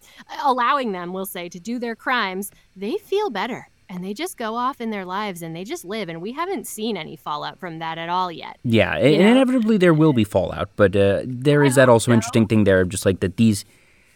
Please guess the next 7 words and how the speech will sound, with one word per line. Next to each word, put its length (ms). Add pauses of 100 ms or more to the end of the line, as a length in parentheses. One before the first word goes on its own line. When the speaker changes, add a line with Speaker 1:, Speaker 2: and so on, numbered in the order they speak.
(240)
Speaker 2:
that 160
these 240
individuals, 640
it, 160
it's 180
not 240 (120)
just 420